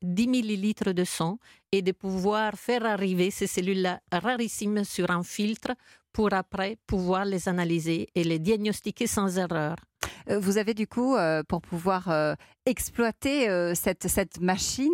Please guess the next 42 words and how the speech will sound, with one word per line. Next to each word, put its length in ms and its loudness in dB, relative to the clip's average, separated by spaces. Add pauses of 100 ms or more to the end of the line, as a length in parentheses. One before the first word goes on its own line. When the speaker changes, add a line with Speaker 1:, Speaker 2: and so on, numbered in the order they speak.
Speaker 2:
vous 100 0
avez 160 0
créé 260 0
une, 320 2 (240)
une 140 4
entreprise 720 -2
parce 200 0
qu'évidemment 440 0
il 60 0
y 40 2
avait 160 2
les, 140 0
les 120 2
travaux 260 0
de 80 0
recherche 520 0
et 60 0
puis, 280 2
euh, 60 0 (360)
et 100 0
puis 180 -2
la, 160 2
la 140 2
possibilité 480 -2
de 60 -10
commercialiser. 880 0 (320)
Euh, 220 2 (100)
comment 260 0
est-ce 120 -2
que 100 0
ça 140 0
fonctionne 460 0
aujourd'hui ? 500 0
Vous 140 -2
avez, 340 2
euh, 120 0 (320)
euh, 260 4
cette 240 0
start-up 420 -2
qui 120 -2
s'appelle, 340 0
euh, 260 2